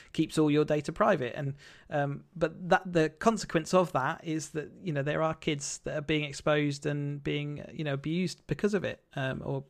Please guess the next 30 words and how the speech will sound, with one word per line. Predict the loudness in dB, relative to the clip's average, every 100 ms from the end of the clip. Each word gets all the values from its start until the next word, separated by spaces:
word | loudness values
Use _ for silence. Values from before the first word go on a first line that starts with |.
| -10 -6
you |
know, | -4
being | -2 -2
put | 0 0
in | 4
the | 4
way | 4
of | 2
harm. | -2 0 -2 -4
And | -8 -10 -18 -20 -6
it's | 0 0
a |
tricky | 0 0 4
one, | 4 4 2
and, | -4 -4
and | -2 -2
equally | 0 0 4 6
the, | 8 6 4 -4 2
the | 6
U | 8
K | 10 10 10 4 0 -12 -20 -4
is | 0 0 -2 _ 8
wrestling | 8 10 6 6
with | 4
the | 4
same | 8 8 8
issues, | 2 0 0 0 2
and, | 2 0 -2 -12 -20 -2
and | 2 2
this, | 0